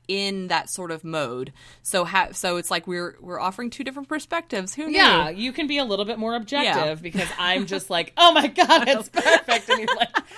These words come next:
Speaker 2: "Well." <laughs>
Speaker 1: Well, I, so for me, it's, I enjoy this book for those times that I know will come because this life is a wheel of fortune. So
Speaker 2: Yeah.
Speaker 1: those times will cycle back around, and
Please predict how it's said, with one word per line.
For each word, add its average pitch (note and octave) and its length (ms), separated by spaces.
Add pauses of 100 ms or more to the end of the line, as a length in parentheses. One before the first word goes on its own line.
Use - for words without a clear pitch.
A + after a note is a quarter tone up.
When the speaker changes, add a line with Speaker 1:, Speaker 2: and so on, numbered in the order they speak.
(280)
Speaker 2:
"Well." A3+ 580
<laughs> - 40 (500)
Speaker 1:
Well, D4+ 120
I, D4 180
so C#4+ 140
for E4 100
me, F4 100
it's, E4+ 220
I G#3 340 (120)
enjoy G3 340
this F#3 200
book E3 280
for F#3 760
those F3 220
times D3+ 440
that D#3 160
I D3 100
know D3+ 180
will D3 200
come A2 340
because E3+ 340 (220)
this - 320
life D#3+ 320
is - 220
a D#3+ 40
wheel D#3+ 260
of E3+ 80
fortune. D3 560 (440)
So E3 300
Speaker 2:
Yeah. G3 220
Speaker 1:
those E3+ 200
times F3 280
will G3 60
cycle E3+ 300
back F3+ 220
around, G3+ 460
and D3+ 460